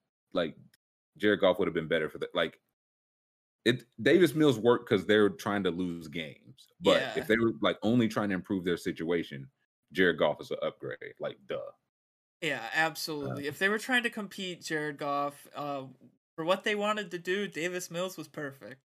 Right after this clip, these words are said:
Speaker 1: Yeah, yeah. Uh, Indianapolis Colts.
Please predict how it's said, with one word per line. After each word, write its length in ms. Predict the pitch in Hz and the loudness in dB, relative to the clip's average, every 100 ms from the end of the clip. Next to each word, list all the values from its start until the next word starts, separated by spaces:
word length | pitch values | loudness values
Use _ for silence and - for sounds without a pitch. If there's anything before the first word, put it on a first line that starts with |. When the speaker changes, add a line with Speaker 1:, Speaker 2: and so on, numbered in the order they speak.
| _ _ _ _ _ - | _ _ _ _ _ 0
Speaker 1:
Yeah, 320 | 98 71 - - _ _ _ | 2 2 -4 -18 _ _ _
yeah. 300 | 101 92 69 - _ _ _ _ - | 2 2 2 -8 _ _ _ _ -4
Uh, 280 | 90 87 - | 0 0 2
Indianapolis 580 | 127 160 165 147 139 120 | 4 6 6 4 4 2
Colts. 380 | - 156 113 | 4 4 4